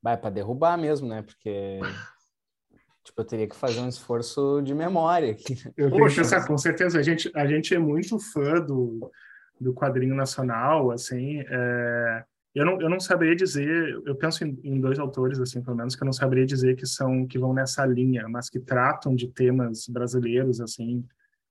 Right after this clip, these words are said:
Speaker 2: eh, mu-, de uma forma muito importante. Um deles é o Marcelo Quintanilha, né, que eu acho
Speaker 1: Uhum.
Speaker 2: que, que consegue retratar o Brasil de uma maneira incrível, mesmo <laughs> morando vinte anos fora do Brasil, né?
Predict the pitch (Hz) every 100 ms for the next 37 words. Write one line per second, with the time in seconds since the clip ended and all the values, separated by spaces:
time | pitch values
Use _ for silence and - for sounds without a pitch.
0 | _ - 123 117 117 113 113 127 131 139
1 | 135 131 127 131 131 127 131 139 131 127
2 | 127 156 - 135 139 131 151 135 127 127
3 | 123 123 131 123 127 127 123 113 120 185
4 | 185 117 113 127 120 110 107 98 123 92
5 | 117 113 110 - - _ - 127 127 123
6 | 131 131 135 135 127 127 135 139 - _
7 | _ _ - 123 131 131 123 113 131 139
8 | 135 127 123 120 131 135 123 127 135 151
9 | - 139 170 151 123 135 139 127 139 165
10 | 123 160 - 127 139 - 123 131 127 120
11 | 117 120 147 113